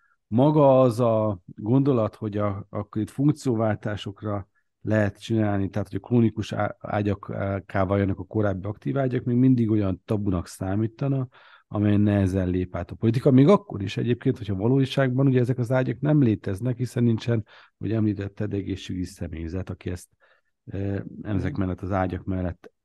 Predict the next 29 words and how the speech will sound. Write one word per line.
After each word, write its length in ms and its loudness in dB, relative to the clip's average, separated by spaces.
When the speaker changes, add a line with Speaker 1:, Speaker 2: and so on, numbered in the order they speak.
Speaker 1:
ö, 240 -4
dolgozna. 760 0
Szóval 280 8
ez 140 8
a 360 6
kórházi 640 4
Speaker 2:
Itt 180 -2
a 60 2
szülészetről 800 2
mondhatok 540 -2
még 120 4
Speaker 1:
Igen, 140 6
Speaker 2:
röviden 300 4
Speaker 1:
abszolút. 220 -6
Speaker 2:
egy 240 -4
magyarázatot 800 0
a 60 -2
hallgatóknak? 800 -2
Itt, 240 0
itt 220 0
igazából 560 4
időközben, 1040 0
és 180 -6
majd 200 0
erről 220 6
beszélni 480 0
fogunk, 480 -4
hogy, 380 -2
ö, 320 2